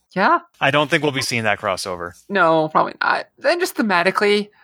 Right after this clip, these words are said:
Speaker 1: like, cinematography here was, like, the beginning of this episode starts with, uh, Saru and Michael looking out the window and then it ends that way. I thought that was just some really cool,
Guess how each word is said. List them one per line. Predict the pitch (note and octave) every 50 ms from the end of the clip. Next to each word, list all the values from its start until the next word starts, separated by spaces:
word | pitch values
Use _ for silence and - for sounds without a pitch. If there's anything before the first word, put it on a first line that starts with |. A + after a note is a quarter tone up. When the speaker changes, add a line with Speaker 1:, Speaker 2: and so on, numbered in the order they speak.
| _ _
Speaker 1:
like, | F3+ F3
cinematography | - - - G#3 F#3+ G3 F#3 F3+ F3+ - - G3 E3+ E3+ F3 F#3+ F#3 - - A3+ A3 A3+ A3+ A#3 A3
here | - C4 C4 - E4 D#4+
was, | D4+ A#3 - F#3+ F#3+
like, | F#3 F#3+
the | -
beginning | F3+ G3+ - A#3 A3+ A#3
of | A3+ G#3+
this | G#3+
episode | A#3 A3+ G#3+ - - A#3 A#3 G#3+ A3 -
starts | - - - A3+ G#3+ G#3+ -
with, | - G3 G3 - _ _ _ _ _ _ _ - _ _ _ _ _ _ _
uh, | G#3 G3+ G3+ G3+
Saru | G3+ - A#3+ A3 G#3+ G#3 G#3+ G#3+ G#3+ G#3+ A3+ - -
and | G3+ G3 F#3 F#3 F3+ F3+ F3+
Michael | F#3 F#3+ G3 F#3+ G#3+ G3+ F#3
looking | E3+ - - G3+
out | G3 F#3+
the | - E3+
window | F#3+ G3+ G3 G#3+ G#3+ G#3+
and | G#3+ F#3+
then | F3+ -
it | -
ends | - D3 E3+ E3 F3
that | F#3 - -
way. | F#3+ G3 G3+
I | F#3+
thought | F#3 G3 F#3+
that | G3+ -
was | - F3
just | - F#3 - - _ _ _ _ _ _
some | _ - - G3+
really | F#3+ F#3 F#3 F#3
cool, | - - G#3 F#3 E3+ E3 D#3+ F3 F3+ -